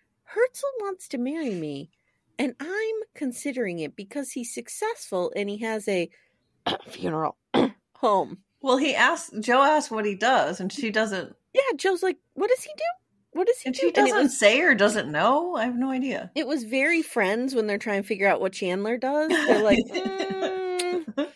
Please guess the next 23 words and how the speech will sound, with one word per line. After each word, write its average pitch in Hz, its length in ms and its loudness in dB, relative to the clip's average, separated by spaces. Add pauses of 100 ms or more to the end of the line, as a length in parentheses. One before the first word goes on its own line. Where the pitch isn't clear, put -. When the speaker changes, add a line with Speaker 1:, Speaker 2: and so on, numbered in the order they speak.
(600)
Speaker 1:
They 247 140 8
couldn't 330 320 0
fi-, - 140 -8
she 240 300 -2
would 254 200 -2
not 220 240 0
tell 196 180 4
him. 226 260 -2
I 254 120 0
didn't 269 240 -4
know, 277 140 0
though, 254 160 2
if 240 60 -8
she - 180 -8
didn't 196 260 0
know 277 260 0
what 147 260 -2
he 151 140 -8
did. 123 280 -6
Yeah, 185 340 -2
it 104 80 -6
was 202 200 -10
weird. 196 420 -6